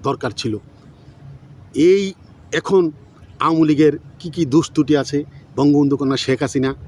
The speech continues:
আগে হয়তো তার কাছে আমরা যেতে পারি নাই, আমাদের কণ্ঠ তার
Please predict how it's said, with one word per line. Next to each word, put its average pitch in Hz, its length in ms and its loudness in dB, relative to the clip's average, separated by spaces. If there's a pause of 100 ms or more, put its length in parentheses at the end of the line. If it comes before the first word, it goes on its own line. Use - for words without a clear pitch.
(220)
আগে 127 220 -2
হয়তো 127 320 -2
তার 123 200 -4
কাছে 127 240 -6
আমরা 120 280 -4 (1000)
যেতে 139 240 0
পারি 123 200 -2
নাই, 123 180 -2 (100)
আমাদের 123 300 -2
কণ্ঠ 123 280 -4
তার 123 200 -4